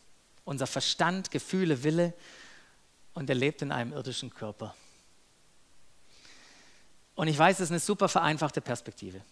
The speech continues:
ja? Aber manchmal brauchen wir Modelle, um, um, äh, um uns zu helfen, ähm, irgendwie auch Dynamiken und Prozesse zu verstehen. Aber wir Menschen sind eine Einheit, das kann man gar nicht so alles trennen, das ist viel komplexer.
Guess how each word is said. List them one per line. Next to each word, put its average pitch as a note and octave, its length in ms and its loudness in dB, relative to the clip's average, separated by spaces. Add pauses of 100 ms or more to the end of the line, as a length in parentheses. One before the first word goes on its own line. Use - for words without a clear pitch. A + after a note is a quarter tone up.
(240)
ja? F3+ 300 -4 (800)
Aber C3+ 240 -2
manchmal C#3+ 340 -2
brauchen D3+ 320 6
wir D3 80 2
Modelle, C#3 460 2
um, C#3+ 260 0
um, D3+ 300 -2 (160)
äh, D#3+ 240 -4
um E3 220 -2
uns E3 240 -2
zu D#3 80 2
helfen, F3 640 2 (640)
ähm, D3 300 2
irgendwie F3+ 480 2
auch D#3 240 2 (340)
Dynamiken D#3+ 680 4
und C#3 140 -6
Prozesse - 480 -4
zu - 140 -10
verstehen. B2 400 -6
Aber E3+ 320 0
wir D#3+ 160 4
Menschen F#3 400 2
sind E3 180 4
eine D3+ 100 8
Einheit, D#3+ 500 4
das C#3 120 -2
kann D3+ 160 2
man D3 100 2
gar C3+ 200 4
nicht C#3 120 -2
so - 100 -4
alles C3+ 280 0
trennen, C#3+ 260 0
das C3+ 100 -4
ist - 60 -10
viel E3 120 0
komplexer. C#3 640 0